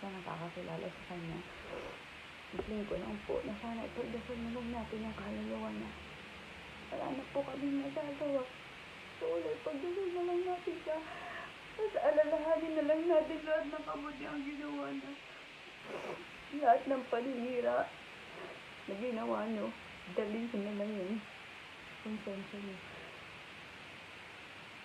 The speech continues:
Patawad, Daddy. Hindi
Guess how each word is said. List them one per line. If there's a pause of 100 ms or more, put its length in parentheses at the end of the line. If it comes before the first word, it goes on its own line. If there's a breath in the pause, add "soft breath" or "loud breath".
(1600)
Patawad,
Daddy. (2000 loud breath)
Hindi